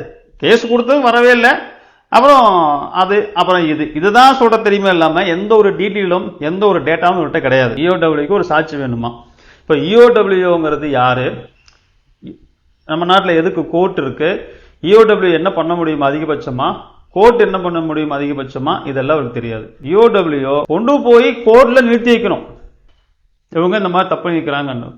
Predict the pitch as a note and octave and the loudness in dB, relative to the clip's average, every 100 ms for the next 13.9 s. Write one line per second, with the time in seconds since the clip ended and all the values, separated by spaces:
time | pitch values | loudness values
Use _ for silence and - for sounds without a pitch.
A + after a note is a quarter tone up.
0 | _ D#3 A3+ C4 A#3 B3+ F#3+ A3 A#3+ G3 | _ 2 4 2 0 -2 0 0 -2 -4
1 | G3 E3+ D3+ D#3 G3 G3+ - - - - | -6 -6 -4 -2 -2 -4 -12 -20 -16 -4
2 | D#3+ F#3+ F#3+ E3+ D#3+ D3+ D3+ A#3+ C#4+ - | -2 -2 -4 -6 -4 -2 0 -2 -4 -14
3 | _ G3 A3 G#3+ G3+ G3+ D#3+ B2+ - - | _ -4 -4 -2 -2 -2 -4 -4 -10 -10
4 | C#3 C#3 D3+ D3+ E3 F3 D#3+ C#3+ F3 F3+ | -2 0 0 -2 -2 0 0 0 -2 0
5 | E3+ E3 C#3+ B2 C3+ C#3 C#3 A#2+ A2 A#2 | -2 -2 -4 -4 -4 -4 -6 -6 -4 -2
6 | D#3 - - _ _ _ - - - - | -4 -6 -20 _ _ _ -20 -20 -20 -20
7 | - E3 A3 G#3 F#3 F3+ F#3 E3 D#3+ D3 | -6 2 2 4 2 2 2 0 0 -2
8 | C3+ C3+ C3 - - - E3+ D3 C#3+ E3+ | -2 -4 -12 -14 -20 -2 0 0 0 0
9 | F3 A3 G#3 G3+ E3+ C#3+ D#3+ G3+ D3 G#3+ | 0 -2 0 2 0 0 -2 -2 -2 2
10 | A#3+ A3+ G#3+ G#3 G3+ F3+ E3+ F3 D#3+ D3 | 4 4 2 0 0 -2 -4 -2 -2 0
11 | D3+ D#3+ E3+ D#3 C#3 C#3 A3+ F3+ D#3 G#3 | 0 -2 -2 -4 -4 -4 -6 -6 -6 -6
12 | A3 G#3 E3+ F3 D#3+ E3 E3 G3+ E3 F#3 | -2 0 -2 -4 -4 -4 -6 -8 -6 -4
13 | F#3 D#3 D3+ D#3+ F#3 E3 C#3 C3+ D#3+ | -4 -2 -4 -4 -6 -8 -6 -6 -6